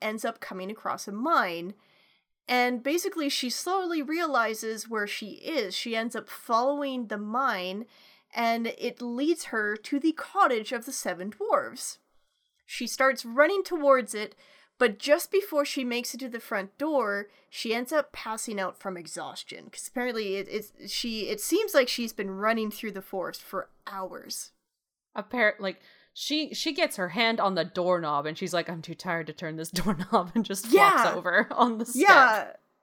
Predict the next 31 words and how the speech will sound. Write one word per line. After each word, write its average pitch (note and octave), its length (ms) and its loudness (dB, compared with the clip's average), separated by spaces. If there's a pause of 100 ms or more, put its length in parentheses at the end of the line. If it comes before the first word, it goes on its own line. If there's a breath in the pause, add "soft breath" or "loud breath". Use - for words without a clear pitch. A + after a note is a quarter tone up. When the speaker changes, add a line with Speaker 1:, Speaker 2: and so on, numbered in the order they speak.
(140)
Speaker 1:
Which, E4 360 0
it's G4+ 200 6
a F#4 60 0
little, A4+ 640 8
it's D4 160 0
a F#4 40 -2
little B4 280 2
<laughs> - 20 8 (200)
overdramatic. A3 680 4
I B3+ 80 -2
can't F4 260 2
help F4+ 160 2
but D4+ 160 -4
think, C4+ 220 -2
like, G#3+ 240 -6
you D4 80 -2
got C#5+ 180 4 (440)
this A#3+ 220 -8
far, A3+ 640 2
Speaker 2:
Yeah, D#4 260 4
Speaker 1:
but F#3+ 60 6
Speaker 2:
just F4 120 0 (440 loud breath)
at E4+ 120 4
least C5 380 0
knock. F3 680 2 (340)
You B3 120 -12
don't F#4 200 -2
have F4+ 160 4
to C#4 220 0 (480 soft breath)
just, - 160 -8
like, D4 300 2